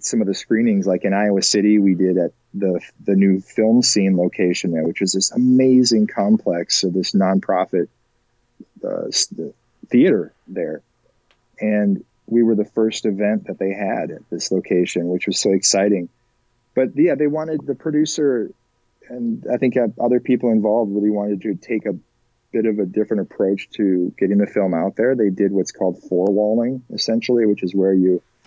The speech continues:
selectively pick theaters to put the movie in instead of a wide release. And they did that. And so we did some Q and A's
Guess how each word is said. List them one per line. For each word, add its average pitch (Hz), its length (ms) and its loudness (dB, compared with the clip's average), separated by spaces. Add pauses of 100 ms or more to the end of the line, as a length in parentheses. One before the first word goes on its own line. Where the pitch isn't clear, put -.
(200)
selectively 107 1300 -2 (260)
pick - 280 -6
theaters 104 560 0 (140)
to - 60 -12
put 101 160 -6
the 95 60 -2
movie 90 260 0
in 80 240 0 (260)
instead 110 360 2
of 95 100 0
a 98 40 2
wide 92 560 -2
release. 101 540 -4 (760)
And 101 380 -4
they 107 120 2
did 120 220 0
that. 95 300 -2
And 104 140 -8
so 113 120 -2
we 110 220 2
did 110 220 0
some 113 180 -2
Q 117 240 -2
and 107 100 0
A's 101 480 0